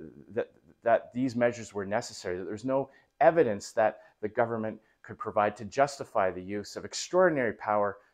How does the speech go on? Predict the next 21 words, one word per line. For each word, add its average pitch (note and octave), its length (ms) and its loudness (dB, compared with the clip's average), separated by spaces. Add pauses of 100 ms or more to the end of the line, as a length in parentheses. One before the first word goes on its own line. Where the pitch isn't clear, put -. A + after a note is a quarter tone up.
(120)
to G#2 100 -14
freeze G2 480 -8 (420)
bank F#2+ 200 0
accounts. - 480 -18 (580)
Now, D3 100 6
last F#3 360 10
night D#3 260 0
in B2+ 100 0
British C3 280 0
Columbia, B2 360 -2
there G#2 120 0
was F#2+ 180 -4
a, F2 240 -2
a G2+ 140 -2 (100)
horrific C3 640 0 (400)
attack - 480 -2 (720)
on G#2 380 2 (140)
the G2 80 -14
Coastal A#2 360 -2
GasLink G2 560 -2 (420)
project. F2+ 440 0